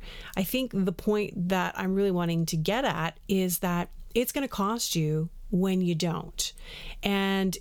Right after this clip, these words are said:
it, and it is going to cost you in probably ways that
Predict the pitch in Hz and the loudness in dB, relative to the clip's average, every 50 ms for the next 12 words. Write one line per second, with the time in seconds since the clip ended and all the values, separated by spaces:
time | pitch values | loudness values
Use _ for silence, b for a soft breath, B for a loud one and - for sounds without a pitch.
0 | - - 202 190 - - 190 185 - - 220 214 233 220 208 - - 190 185 185 | 0 0 0 0 0 -2 -4 -2 -2 0 0 2 2 2 2 2 0 0 0 0
1 | - - - - 185 196 196 - - - - 180 170 170 170 170 - - 185 175 | -2 -4 -2 -2 0 0 0 -2 -2 0 0 2 2 2 2 0 -2 -2 0 0
2 | 170 170 - - 202 196 196 180 185 180 170 165 175 170 170 165 165 165 165 160 | 0 0 0 0 -2 0 0 2 2 2 4 4 2 2 2 2 2 2 2 0
3 | - - - 175 170 175 170 165 165 165 - - | -2 -2 -2 -2 0 0 2 2 0 0 -2 -6